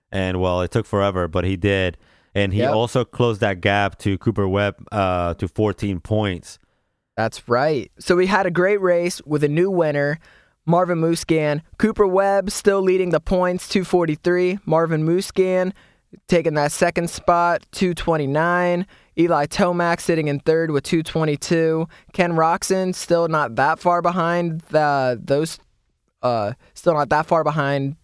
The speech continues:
Speaker 2: Tomac and Musquin with two sixteen, but they got a pretty big gap on fifth place, uh, in the points. Blake Baggett with one eighty-four, and then Dean Wilson, Ch-, legend Chad Reed sitting in seventh in the points.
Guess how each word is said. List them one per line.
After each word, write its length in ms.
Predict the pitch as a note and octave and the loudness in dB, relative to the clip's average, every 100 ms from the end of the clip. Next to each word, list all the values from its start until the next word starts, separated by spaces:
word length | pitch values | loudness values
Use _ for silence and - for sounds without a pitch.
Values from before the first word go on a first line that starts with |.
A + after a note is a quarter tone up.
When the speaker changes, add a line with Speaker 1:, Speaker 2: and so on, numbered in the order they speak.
| - | -6
Speaker 2:
Tomac 540 | D#3+ D#3 D3 B2 C3 - _ _ - | -2 0 0 -2 -4 -8 _ _ -6
and 340 | A#2+ B2 B2 | -2 0 0
Musquin 640 | B2+ D3 D#3 - A#2 A#2 | 0 -2 -2 -2 0 0
with 260 | B2 A#2+ - - _ | 0 -2 -4 -18 _
two 220 | - E3 | -2 -2
sixteen, 840 | C#3+ D3 - - F3+ E3 D#3+ D#3+ E3 - _ - | 0 -2 -4 -2 -2 0 0 -2 -6 -12 _ -2
but 240 | D3 C#3 | 0 2
they 120 | D#3+ | 0
got 140 | F#3 D#3+ | 0 0
a 40 | |
pretty 200 | F3 D#3+ | 0 0
big 240 | C#3+ C3+ | 0 -2
gap 340 | A#2+ C3+ C#3 - | 0 0 0 0
on 300 | B2+ B2 B2+ | 0 0 -2
fifth 300 | - D#3+ - | 0 -2 -2
place, 520 | - D3 C#3+ D#3 - - | -2 0 0 -4 -8 -12
uh, 280 | - B2+ B2 A#2+ | -4 0 0 -2
in 80 | |
the 80 | B2+ | -4
points. 460 | B2 D3 C#3 C3 - | -4 -2 -2 -4 -8
Blake 360 | _ C#3+ C#3 | _ -2 -2
Baggett 500 | - C3 C3+ C3+ C3 - - _ | 0 0 0 0 -2 -6 -18 _
with 240 | B2 B2+ - | -4 -4 -4
one 320 | C3 D#3 D#3 | -2 0 0
eighty-four, 800 | D3+ C3+ - D#3 C#3+ C#3 C3+ C3+ - - _ | -2 -2 -2 0 2 2 0 -2 -8 -20 _
and 160 | B2 B2 | -2 0
then 420 | A#2 A#2 A2+ A#2 | 0 -2 -2 -4
Dean 200 | - C#3 | -2 -2
Wilson, 760 | C3 C3 B2+ - C3 B2+ B2 C3 - - _ - | 0 0 0 -2 -2 0 -2 -4 -10 -20 _ -8
Ch-, 120 | - - | -6 0
legend 440 | D#3 E3+ F3 D#3 | 2 2 0 -2
Chad 300 | F#3 D3+ C#3 | 0 2 2
Reed 300 | C#3+ E3 D#3+ | 0 0 0
sitting 300 | - E3 D3+ | 0 0 0
in 100 | C3+ | -4
seventh 680 | - F3 E3 D#3+ E3+ F3 C#4+ | -2 2 2 2 -2 -4 -8
in 160 | D#3 | -6
the 80 | D#3+ | -6
points. 640 | - F#3 F3 F3 - - | -2 -2 -2 -6 -10 -20